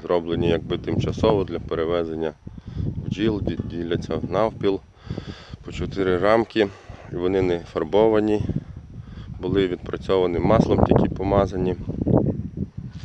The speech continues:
І так уже два роки вони це є. А останній раз тут був, коли я обробляв від кліща, там в кінці жовтня, мабуть.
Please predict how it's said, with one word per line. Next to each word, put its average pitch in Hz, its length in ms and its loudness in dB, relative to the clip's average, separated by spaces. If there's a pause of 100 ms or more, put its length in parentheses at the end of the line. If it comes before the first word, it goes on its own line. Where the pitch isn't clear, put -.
(400)
І - 100 -14
так - 220 0
уже 90 140 -4
два 87 200 2
роки 92 300 4
вони 87 260 2
це 87 160 -2
є. 71 240 -2 (1500)
А 92 340 4 (300)
останній 104 420 2
раз 104 200 4
тут 98 160 -4
був, 101 280 -2
коли 98 180 4
я 95 60 6
обробляв 95 800 0
від 90 140 -4
кліща, 101 440 0
там 87 180 -2
в 80 120 -6
кінці 82 340 -6
жовтня, 92 440 0
мабуть. 87 420 -4